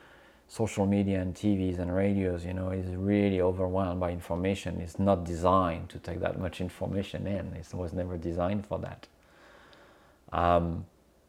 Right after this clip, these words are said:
so I think that's where the work you do, the work I do, you know, this work is important to return to that center, right? We need to have tools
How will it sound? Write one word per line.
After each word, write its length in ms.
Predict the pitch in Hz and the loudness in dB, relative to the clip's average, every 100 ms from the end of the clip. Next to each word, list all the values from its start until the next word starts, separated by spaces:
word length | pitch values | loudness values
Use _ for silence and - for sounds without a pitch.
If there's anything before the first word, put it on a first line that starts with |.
| _ _ _ - | _ _ _ 8
so 140 | 107 | 10
I 80 | 101 | 12
think 180 | 127 104 | 10 12
that's 260 | 101 95 | 12 10
where 360 | 107 117 110 92 | 12 12 12 12
the 100 | 92 | 10
work 380 | 92 95 92 85 | 10 10 10 8
you 160 | 101 104 | 6 6
do, 180 | 98 | 6
the 140 | 92 90 | 6 6
work 220 | 87 95 | 6 6
I 160 | 98 98 | 6 6
do, 100 | 95 | 4
you 160 | 92 | 2
know, 160 | 90 87 | 0 0
this 380 | 87 107 - 104 | 4 4 6 10
work 400 | 107 87 90 - | 12 10 6 -2
is 160 | 90 | -2
important 880 | 90 87 - - 107 104 87 90 - - _ | 0 -2 0 10 12 12 6 0 -8 -16 _
to 120 | - | -6
return 1040 | 92 87 85 85 - 110 110 104 90 92 95 - _ _ | -4 -2 -2 -2 4 8 10 10 8 2 -6 -12 _ _
to 140 | - 95 | -4 2
that 200 | 87 80 | 2 2
center, 460 | 98 90 82 80 82 | 2 0 -2 -4 -2
right? 240 | 85 - - _ _ _ _ _ _ | -4 -6 -12 _ _ _ _ _ _
We 140 | 87 92 | -4 0
need 320 | 95 107 104 | 4 4 4
to 140 | 104 | 6
have 200 | 92 82 | 4 4
tools 460 | - 98 95 87 | -2 0 0 -2